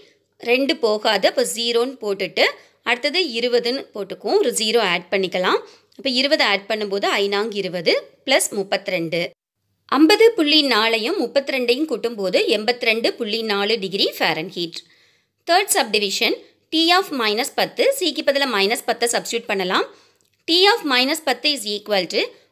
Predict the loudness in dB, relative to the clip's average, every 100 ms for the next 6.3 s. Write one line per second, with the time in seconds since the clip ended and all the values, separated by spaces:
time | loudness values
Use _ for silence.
0 | -6 0 2 2 2 2 4 4 4 2
1 | 0 0 0 -2 -4 -4 -2 -2 -4 -4
2 | -6 0 0 0 0 0 0 -2 -2 -4
3 | -4 -6 -2 -4 -4 _ _ _ _ _
4 | _ _ _ _ _ _ _ _ _ -2
5 | -2 2 4 4 2 2 2 2 -2 -4
6 | -4 -2 -2